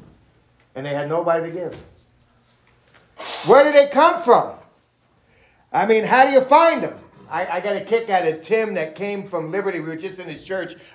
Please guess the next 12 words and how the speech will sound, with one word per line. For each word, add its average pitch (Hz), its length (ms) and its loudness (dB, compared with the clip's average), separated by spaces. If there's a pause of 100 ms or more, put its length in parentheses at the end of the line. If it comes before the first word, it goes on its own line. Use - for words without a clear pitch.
a 160 60 -16
couple 202 280 0
of 170 60 -4
weeks 202 220 -2
ago. 170 200 0
And 165 80 -2
the 180 60 -4
Midwest 214 560 2
is 160 80 -10
a 160 80 -8
different 185 320 -6
animal. 175 440 -6